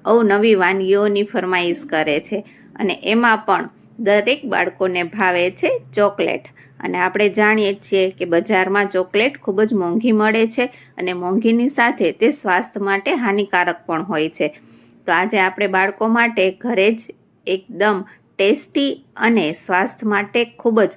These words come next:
ઉત્તમ એવી ચોકલેટ બનાવીએ. તો આ ચોકલેટ આપણે ડ્રાયફ્રૂટથી બનાવીશું. તો અહીં મેં થોડાક ડ્રાયફ્રૂટ લીધા છે, જેમાં કાજુ,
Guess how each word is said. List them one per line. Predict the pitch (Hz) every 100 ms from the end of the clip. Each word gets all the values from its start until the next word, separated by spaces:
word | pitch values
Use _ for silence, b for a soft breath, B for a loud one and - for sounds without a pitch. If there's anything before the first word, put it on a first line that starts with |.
| b b b
ઉત્તમ | 226 226 214 185
એવી | 180 208 392
ચોકલેટ | - 196 190 180
બનાવીએ. | 165 165 160 151 156 160 b b b _
તો | 196
આ | 180 175
ચોકલેટ | 202 202 208 202
આપણે | 196 190 233 339
ડ્રાયફ્રૂટથી | - 180 175 - 180 - -
બનાવીશું. | 156 156 147 147 160 - 156 b b b 185
તો |
અહીં | 156 208 240 202
મેં | 226 381 B B -
થોડાક | 220 220 233
ડ્રાયફ્રૂટ | 190 170 226 - 208 226
લીધા | 170 180 151
છે, | 151 147 - B B B
જેમાં | 185 190 165
કાજુ, | - 170 226 226 208 214